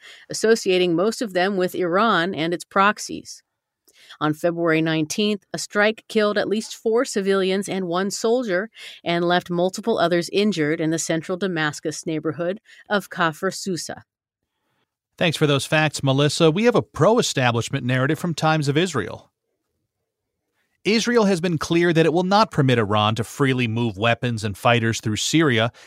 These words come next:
Speaker 2: if such activities threaten Israeli security. It is therefore legitimate for Israel to target Iranian assets in any of the countries into which Iran has dug its tentacles.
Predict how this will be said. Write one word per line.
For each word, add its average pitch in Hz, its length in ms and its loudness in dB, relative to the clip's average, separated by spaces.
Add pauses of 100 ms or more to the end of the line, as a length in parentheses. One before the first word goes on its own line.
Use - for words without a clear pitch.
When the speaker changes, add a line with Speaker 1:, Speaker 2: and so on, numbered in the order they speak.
(120)
Speaker 2:
if 165 100 -2
such 240 240 2
activities 190 580 0
threaten 170 360 2
Israeli 143 340 0
security. 139 720 -6 (600)
It 160 80 0
is 135 120 4
therefore 170 400 4
legitimate 143 580 0
for - 160 -10
Israel 135 400 0
to 123 100 -6
target 131 460 -2
Iranian 123 500 -2
assets 127 540 -2
in 117 140 -6
any 226 240 0
of 185 100 2
the 127 80 0
countries 101 540 -6
into 117 200 -6
which 110 220 -4
Iran 107 320 0
has 110 160 -4
dug 110 300 -2
its - 140 -10
tentacles. - 760 -10